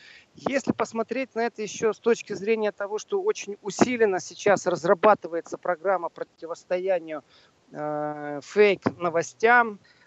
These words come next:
э, а также информационным подвохам, информационным шумам, которые не нравятся Европе, и далеко не в контексте борьбы за истину или за правду, а именно,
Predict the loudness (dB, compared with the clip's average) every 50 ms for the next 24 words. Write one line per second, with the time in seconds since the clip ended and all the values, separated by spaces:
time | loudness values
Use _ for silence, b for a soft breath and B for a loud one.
0 | b b -10 -6 -4 -2 0 0 0 0 0 0 -2 -4 0 2 2 2 2 0
1 | -4 -6 -6 -6 _ -8 -8 -6 -4 -2 -2 0 0 0 -2 -2 -4 -4 0 2
2 | 2 2 0 -2 -8 -4 -4 -4 -4 -4 -6 -6 -2 2 4 4 4 4 0 -4
3 | -4 -4 -6 -14 -16 -12 -12 -12 -12 -12 -14 -12 -12 -12 -12 -12 -16 -16 -14 -8
4 | -4 -2 -2 -2 -4 -8 -20 _ -20 -20 -18 -18 -12 -4 -2 0 0 0 -2 -6
5 | -14 -18 -16 -16 -10 -6 -2 0 0 -2 -2 -4 -10 -10 b b b b b _
6 | -8 -2 0 2 2 2 0 -2 -4 -4 -6 -6 -6 -6 -6 -4 -2 -2 -2 -2
7 | -4 -4 0 2 2 2 2 0 -2 -2 -2 -2 -4 -4 -6 -8 -8 -6 -6 -6
8 | -4 -2 -2 0 4 6 8 10 10 8 8 4 0 -8 -12 -12 B B B B
9 | _ _ _ -8 -4 -2 -2 -2 -2 -4 -6 -6 -6 -6 -8 -10